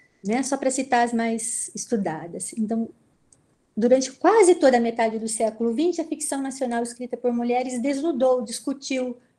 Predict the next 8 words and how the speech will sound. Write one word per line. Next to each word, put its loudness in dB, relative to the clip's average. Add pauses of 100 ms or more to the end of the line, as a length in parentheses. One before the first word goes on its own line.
questionou, 0
né, -4 (520)
a -2
legitimidade 2
da, 0
da -2
dominação 0
masculina 0